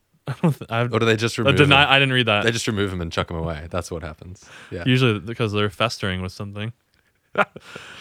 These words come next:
Speaker 1: Uh, portion of liver, portion of pancreas, portion of intestine.
Speaker 2: Portions of things.
Speaker 1: Mm-hmm. Liver can grow back in many cases.
Speaker 2: Seems like a good thing to be doing.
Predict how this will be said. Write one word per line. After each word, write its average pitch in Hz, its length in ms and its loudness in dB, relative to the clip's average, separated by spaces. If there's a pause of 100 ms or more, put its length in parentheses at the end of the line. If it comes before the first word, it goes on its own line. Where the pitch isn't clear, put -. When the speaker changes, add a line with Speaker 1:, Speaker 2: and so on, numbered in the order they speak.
(200)
Speaker 1:
Uh, 120 240 4
portion 135 400 2
of 104 120 -2
liver, 113 380 0 (560)
portion 117 300 0
of 107 120 -4
pancreas, 107 560 -2
portion 107 340 -6
of 98 80 -6
intestine. 92 480 -10
Speaker 2:
Portions 92 600 -6
of 76 100 -8
things. - 560 -14
Speaker 1:
Mm-hmm. 95 460 -8 (2500)
Liver 120 220 -2
can 113 160 -8
grow 104 160 -2
back 104 360 -8
in 90 240 -16 (220)
many 90 180 -10
cases. - 560 -20 (760)
Speaker 2:
Seems 131 260 -8
like 101 120 -4
a 90 40 -12
good 92 200 -6
thing 92 320 -8
to 90 100 -12
be 90 80 -10
doing. 95 300 -8